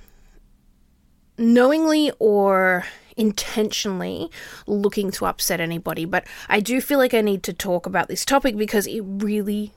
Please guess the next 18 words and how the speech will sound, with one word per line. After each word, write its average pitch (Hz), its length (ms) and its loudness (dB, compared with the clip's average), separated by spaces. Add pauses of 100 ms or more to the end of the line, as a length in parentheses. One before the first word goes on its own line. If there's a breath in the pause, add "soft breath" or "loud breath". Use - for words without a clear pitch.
(120)
really 196 520 -2
is 185 100 -6
bothering 131 480 -8
me. 73 240 -14 (1200 loud breath)
So - 120 -2
let's 339 200 2
get 302 160 0
going. 190 400 -2
I 277 200 4
am 330 240 4
one 226 280 4
to 220 220 -4
embrace 202 840 0
inclusion. 170 800 -6 (400 loud breath)
I 214 80 0
firmly 277 440 2
believe 220 580 0
in 180 640 -2